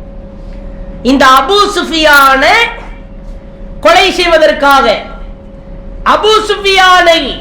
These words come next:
காலி செய்வதற்காக இந்த ஹன்லலா தன்னுடைய வாளால், தன்னுடைய கத்தியால் குறிவைத்துக் கொண்டிருக்கிறார். ஷத்தாத் இப்னுல்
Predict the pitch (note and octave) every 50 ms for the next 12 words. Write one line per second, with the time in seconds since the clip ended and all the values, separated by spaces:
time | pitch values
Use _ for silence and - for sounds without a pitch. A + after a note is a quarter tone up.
0 | - - - - - G#3 D4 D#4+ E4+ G4+ G#4+ A4 G4+ - - F#4+ F4+ F4 E4+ F4
1 | D#4+ D#4+ D#4+ D#4+ D4+ D4 C#4+ C#4+ C4 - - - - - - - - - - -
2 | - - - - B3+ D4 D4+ C#4+ C4 A3 C#4+ F4 G4+ G#4 G4+ F#4+ F4+ D#4+ D4+ C#4
3 | B3 - - - - - - - - D4 D#4+ E4+ E4+ F4 D#4 D#4 D4 C#4+ D4 D#4+
4 | F4+ G4 F#4 E4+ D#4 D4 C4+ G#3+ D#3 - - - - - D4 D#4+ F4 F4 E4+ D#4
5 | D#4 D4+ D4 - - F4+ F4 F4 - G4+ F#4 F4 E4 C#4+ C#4+ B3+ G3 - - -
6 | - - - G4 A4 A#4+ A#4+ A#4 A4+ G#4+ A4 G#4+ G4 C4+ D4+ F4+ F4+ F4+ F4+ E4+
7 | - C#4+ C4+ B3 A3+ F#3+ - - - - - - - - - - - - - -
8 | - - D4+ - D#4 D#4+ G4+ G4+ G4 G4+ F#4+ F#4+ F4+ F4 F4+ F4+ F4+ F4+ F4 E4+
9 | F4